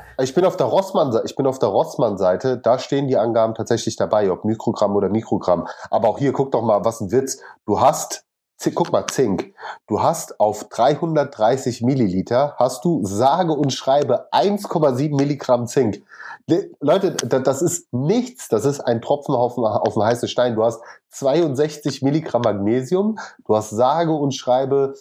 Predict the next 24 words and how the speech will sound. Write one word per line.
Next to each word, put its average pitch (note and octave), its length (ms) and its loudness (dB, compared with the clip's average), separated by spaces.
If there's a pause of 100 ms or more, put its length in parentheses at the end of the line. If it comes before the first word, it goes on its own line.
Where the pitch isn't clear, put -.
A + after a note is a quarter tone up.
(300)
zwei D3+ 360 0
Komma D3+ 260 0
drei B2+ 240 0
Milligramm B2+ 480 -2
Eisen. A#2 500 0 (140)
Also, C3+ 340 2
das, D3+ 160 0
das E3 160 -2
meine F#3+ 220 2
ich - 60 -4
damit. B2 200 0
Das B2 160 -2
ist D#3+ 160 -2
halt E3 220 0
Augenwischerei. D3 760 0
Null D3+ 380 0
Komma D3+ 320 0
acht - 220 -4 (120)
drei D#3+ 440 0 (260)
Mikrogramm C3+ 1040 2
Vitamin C3 420 0
D. D3 320 0 (300)
D-, A#2+ 200 2 (220)
damit, C#3 380 0